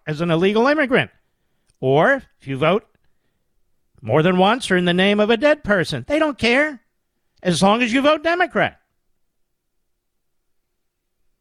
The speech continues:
The Democrat Party doesn't give a damn about you.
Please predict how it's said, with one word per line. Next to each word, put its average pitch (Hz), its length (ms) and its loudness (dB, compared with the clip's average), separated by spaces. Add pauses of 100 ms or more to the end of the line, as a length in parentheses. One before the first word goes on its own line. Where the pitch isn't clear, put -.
(1080)
The 226 80 -2
Democrat 311 540 0
Party 262 280 0
doesn't 240 280 0
give 285 120 0
a 294 80 2
damn 311 300 0
about 165 420 -2
you. 110 180 -4